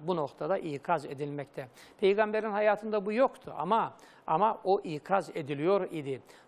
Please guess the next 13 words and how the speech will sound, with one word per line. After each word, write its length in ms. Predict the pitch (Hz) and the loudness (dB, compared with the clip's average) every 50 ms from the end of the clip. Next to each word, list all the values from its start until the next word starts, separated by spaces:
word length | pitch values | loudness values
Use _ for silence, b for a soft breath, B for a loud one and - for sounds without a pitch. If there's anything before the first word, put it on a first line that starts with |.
| _ _ - | _ _ -4
Bu 200 | 254 285 - - - - _ _ _ | -4 -4 -4 -6 -12 -20 _ _ _
peygamber 640 | - 202 208 226 220 226 254 254 233 294 294 294 | 2 4 4 4 4 4 2 4 4 4 4 6
de 60 | - 269 | 4 4
olsa 560 | 240 233 240 233 - - 247 247 240 240 B B B B B B _ - | 4 4 4 2 2 2 2 2 2 0 B B B B B B _ 6
olabilecek 760 | 240 247 277 285 285 285 302 269 277 269 214 294 277 277 - | 6 6 6 6 4 2 2 2 2 4 4 2 2 4 4
olası 460 | - 240 240 254 254 240 - 262 208 | 4 6 6 6 4 2 0 -2 -2
bir 100 | 247 247 | -2 0
ihtimaldi. 880 | - 294 240 143 - - 233 208 214 262 320 330 311 311 339 330 339 320 B B B B B | 0 0 -2 -2 0 0 2 4 6 6 4 4 4 4 4 4 4 2 B B B B B
O 120 | - 247 262 | 2 4 4
ihtimale 560 | 262 - - - 247 226 214 202 196 196 190 | 2 -2 -4 -2 2 4 4 6 6 4 2
karşı 360 | - 214 214 170 - - 214 | 2 2 0 0 0 0 2
o 220 | - 269 269 - | 4 4 4 4
uyarılıyordu. 880 | 233 220 185 185 180 175 165 170 208 240 240 220 185 202 269 294 269 | 4 4 4 6 4 4 4 4 6 6 6 6 6 4 4 4 4